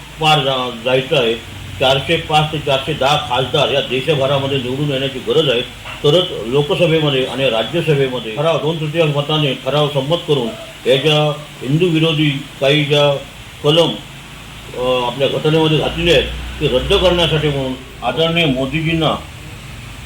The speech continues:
पुन्हा एकदा तिसऱ्या वेळी भारतीय जनता पार्टीचं केंद्रामध्ये सरकार येण्यासाठी म्हणून माननीय नारायणराव राणे साहेब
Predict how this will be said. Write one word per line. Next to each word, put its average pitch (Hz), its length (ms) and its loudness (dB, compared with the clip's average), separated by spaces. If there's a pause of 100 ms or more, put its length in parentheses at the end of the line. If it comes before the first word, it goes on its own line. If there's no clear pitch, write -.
(300)
पुन्हा 185 340 4
एकदा 143 320 2 (580)
तिसऱ्या 175 400 2
वेळी 120 280 -2 (420)
भारतीय 151 340 0
जनता 160 300 2
पार्टीचं 123 540 0
केंद्रामध्ये 131 840 0 (160)
सरकार 120 340 0
येण्यासाठी 135 440 0
म्हणून 101 240 -8 (840)
माननीय 151 420 2
नारायणराव 147 640 0
राणे 147 260 2
साहेब 120 260 2